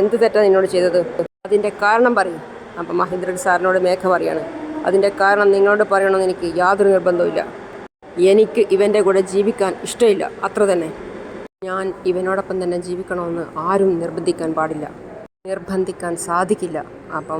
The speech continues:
മനീഷ് പറയാണ്, "ഞാനൊന്ന് ചോദിക്കട്ടെ മേഘ, എന്തുകൊണ്ട് നിനക്ക് എൻ്റെ കൂടെ ജീവിച്ചൂടാ? അതിന് നീ ശരിയായ ഒരു കാരണം പറയ്,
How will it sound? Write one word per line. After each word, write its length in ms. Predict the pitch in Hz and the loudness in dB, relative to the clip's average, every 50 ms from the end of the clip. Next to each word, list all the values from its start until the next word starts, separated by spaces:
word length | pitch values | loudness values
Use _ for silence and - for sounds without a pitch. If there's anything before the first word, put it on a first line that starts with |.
| 160 156 | -4 -4
മനീഷ് 280 | 156 160 175 175 - 170 156 | -4 -4 -4 -4 -4 -4 -4
പറയാണ്, 320 | 156 151 151 151 143 143 131 147 | -4 -4 -6 -6 -8 -8 -8 -6
"ഞാനൊന്ന് 340 | 156 156 170 180 175 165 165 - - | -4 -2 0 0 0 -2 -2 -2 0
ചോദിക്കട്ടെ 440 | 160 175 175 185 180 180 - 170 160 160 | 0 2 2 2 0 0 -2 -2 -2 0
മേഘ, 180 | 160 156 160 165 151 147 - - - | -2 -2 0 -2 -2 -2 -4 -6 -4
എന്തുകൊണ്ട് 440 | 160 165 180 180 202 185 185 180 175 170 | 0 0 2 2 4 4 4 4 4 2
നിനക്ക് 200 | 170 165 165 - | 0 -2 -2 -2
എൻ്റെ 140 | 165 165 165 | -4 -2 0
കൂടെ 160 | 165 165 165 156 156 | -2 -2 -2 -4 -4
ജീവിച്ചൂടാ? 400 | 160 160 160 165 160 147 147 147 143 - - - - - - - - - - _ _ _ | -4 -4 -4 -4 -6 -6 -6 -6 -8 -12 -16 -18 -16 -16 -16 -16 -16 -18 -20 _ _ _
അതിന് 200 | - 196 190 196 190 190 | 0 4 4 6 6 4
നീ 60 | 180 180 - | 2 2 2
ശരിയായ 300 | 180 175 180 196 196 196 | 2 4 6 6 6 6
ഒരു 160 | 190 170 175 170 156 | 4 4 2 0 0
കാരണം 260 | 156 156 170 165 156 151 | 0 0 0 0 0 -2
പറയ്, 180 | 135 143 147 | -4 -4 -6